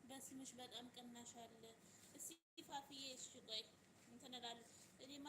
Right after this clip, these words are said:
ሰዎችን እስኪ ልጠይቃቸውም እያልኩ ነው ማለት። እኔ እንጃ ብቻ አላውቅም ፋፍዬ፣ የምር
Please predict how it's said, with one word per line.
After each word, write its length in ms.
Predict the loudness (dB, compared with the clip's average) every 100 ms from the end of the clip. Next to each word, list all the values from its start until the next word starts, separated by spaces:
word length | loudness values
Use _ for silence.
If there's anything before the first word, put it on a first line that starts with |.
| 2
ሰዎችን 500 | 2 0 0 0 -2
እስኪ 160 | -2 -2
ልጠይቃቸውም 680 | 2 2 2 -2 -4 -2 -2
እያልኩ 340 | 0 0 -2 -10
ነው 120 | -8
ማለት። 320 | -8 -6 -6 -8 -12 -14 -14 -12 -12 -12 -12 -12 -10 -10 -8 -8 -8 -12 -14 -10 -10
እኔ 140 | -2 6
እንጃ 180 | 6 6 0
ብቻ 180 | 2 4
አላውቅም 360 | 8 8 6 2
ፋፍዬ፣ 300 | 2 2 0
የምር 340 | 2 4 4